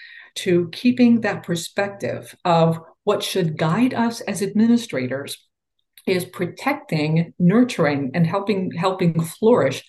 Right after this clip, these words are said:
what happens in the classroom. That's what we're here to do.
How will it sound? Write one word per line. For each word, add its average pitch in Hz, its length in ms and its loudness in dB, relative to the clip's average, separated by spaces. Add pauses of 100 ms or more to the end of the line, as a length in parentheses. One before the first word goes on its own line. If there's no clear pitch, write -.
(120)
what 185 220 2
happens 185 640 -4
in 165 160 6
the 151 80 -2
classroom. 143 640 -6
That's 214 320 -2
what - 100 -4
we're 160 160 0
here 139 220 -6
to 123 80 -6
do. - 260 -8